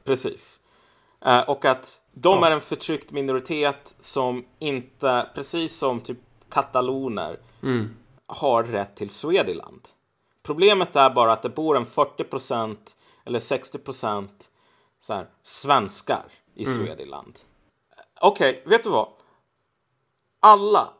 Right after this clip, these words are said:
Speaker 1: utanför Sverige, om de här människorna spelar sina mediala kort rätt, skulle säga: "Det här är den stora konflikten. Vi har aldrig hört någonting om det här tidigare." På grund av liksom, eh, du vet, den här
Speaker 2: Det
Speaker 1: mediaskuggan och den vita rasismen och så
Speaker 2: Ja,
Speaker 1: vidare.
Speaker 2: s-, svenska lobbyismen framförallt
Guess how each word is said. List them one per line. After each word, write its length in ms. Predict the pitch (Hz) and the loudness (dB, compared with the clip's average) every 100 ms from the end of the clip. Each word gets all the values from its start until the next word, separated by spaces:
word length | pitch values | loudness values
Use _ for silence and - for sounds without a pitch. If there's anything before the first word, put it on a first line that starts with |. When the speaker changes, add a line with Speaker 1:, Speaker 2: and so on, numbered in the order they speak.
| _ _ _ _ _ _ _ _ _ _ _ | _ _ _ _ _ _ _ _ _ _ _
Speaker 1:
utanför 440 | 185 170 170 143 131 | -2 0 0 -2 -4
Sverige, 500 | - 147 139 101 - _ _ _ _ | -4 -4 -4 -6 -10 _ _ _ _
om 160 | 147 135 | -10 -6
de 160 | 139 | -6
här 160 | 139 139 | -2 -2
människorna 460 | 131 123 120 123 113 | -2 -6 -8 -10 -10
spelar 280 | - 117 | -8 -8
sina 200 | 107 117 | -8 -10
mediala 440 | 107 107 110 107 98 | -10 -6 -4 -4 -6
kort 300 | - 143 - | -10 -14 -14
rätt, 160 | 92 - | -18 -16
skulle 160 | 117 | -16
säga: 200 | - 117 | -12 -4
"Det 80 | 160 | 0
här 280 | 180 254 208 | 6 8 6
är 120 | 175 | 2
den 220 | 165 147 | -4 -10
stora 540 | 131 - 254 220 208 214 | -14 -16 -14 -10 -8 -8
konflikten. 640 | 202 196 214 214 - 156 | -10 -8 -8 -8 -12 -8
Vi 80 | 202 | -8
har 100 | 202 | -6
aldrig 360 | 220 208 185 180 | -8 -6 -6 -4
hört 280 | 185 175 | -2 -4
någonting 420 | 180 151 147 151 143 | -8 -12 -12 -12 -12
om 100 | 139 | -8
det 80 | |
här 120 | 131 131 | -10 -10
tidigare." 520 | 147 135 139 135 95 _ - _ | -12 -10 -6 -6 -6 _ -20 _
På 80 | 139 | -12
grund 340 | 135 156 143 | -6 -6 -2
av 180 | 127 120 | -4 -4
liksom, 440 | 117 - 117 104 101 _ _ _ _ _ _ _ | -8 -12 -12 -12 -16 _ _ _ _ _ _ _
eh, 40 | 76 78 76 85 82 - - | -20 -20 -20 -20 -20 -20 -20
du 80 | 113 | -14
vet, 340 | 110 - 113 | -14 -14 -10
den 80 | 120 | -6
här 120 | 113 | -6
Speaker 2:
Det 60 | 131 | -6
Speaker 1:
mediaskuggan 880 | 147 131 127 - 151 135 123 120 | -6 -4 -6 -6 -4 -4 -4 -4
och 80 | 117 | -6
den 100 | 117 | -8
vita 280 | 120 117 120 | -10 -10 -8
rasismen 480 | 117 - 123 - 101 | -10 -10 -12 -12 -14
och 60 | 101 | -8
så 60 | |
Speaker 2:
Ja, 120 | 131 | -6
Speaker 1:
vidare. 200 | 110 107 | -6 -6
Speaker 2:
s-, 240 | - - 120 | -6 -6 -4
svenska 340 | - 127 113 113 | -2 -2 -2 -4
lobbyismen 720 | 110 104 143 208 - 104 78 | -4 -4 -4 -2 -4 -6 -12
framförallt 580 | - - - 151 156 | -12 -14 -8 -6 -6